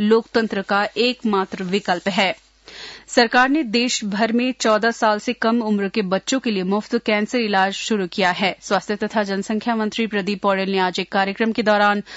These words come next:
भक्तपुर कैंसर अस्पताल में निःशुल्क बाल कैंसर उपचार सेवा का शुभारंभ किया। कार्यक्रम में मंत्री पौडेल ने कहा कि इस कार्य के तहत चौदह वर्ष से कम उम्र के सोलह लाख बच्चों के लिए मुफ्त कैंसर उपचार सेवाएं शुरू की गई हैं। पूरे देश में स्वास्थ्य सेवाओं को प्रभावी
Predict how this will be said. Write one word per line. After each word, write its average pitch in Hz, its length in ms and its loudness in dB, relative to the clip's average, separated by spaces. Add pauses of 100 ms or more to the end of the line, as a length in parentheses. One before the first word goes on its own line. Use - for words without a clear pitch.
(160)
भक्तपुर 214 460 -2
कैंसर 208 380 0
अस्पताल 202 420 -2
में 196 140 0
निःशुल्क 214 420 -2
बाल 196 360 2
कैंसर 196 460 -2
उपचार 202 400 0
सेवा 202 400 2
का 202 280 0 (260)
शुभारंभ 185 520 2
किया। 208 340 2 (280)
कार्यक्रम 220 380 2
में 294 80 2
मंत्री 247 240 0
पौडेल 226 300 2
ने 220 80 -2
कहा 208 200 0
कि 233 220 -2
इस 226 120 -4
कार्य 202 320 2
के - 140 -2
तहत 196 360 0
चौदह 202 300 0
वर्ष 202 200 0
से - 140 -4
कम 202 220 0
उम्र 196 240 0
के 214 260 0
सोलह 226 340 -2
लाख 180 320 0
बच्चों 202 360 0
के 233 120 -2
लिए 226 120 0
मुफ्त 214 260 -2
कैंसर 202 500 -2 (300)
उपचार 208 480 2
सेवाएं 185 600 0
शुरू 202 280 -2
की 196 180 -2
गई 196 200 0
हैं। 277 200 -2
पूरे 254 280 0
देश 214 400 0
में 233 120 2
स्वास्थ्य 214 360 -2
सेवाओं 185 400 0
को 214 140 -2
प्रभावी 196 640 0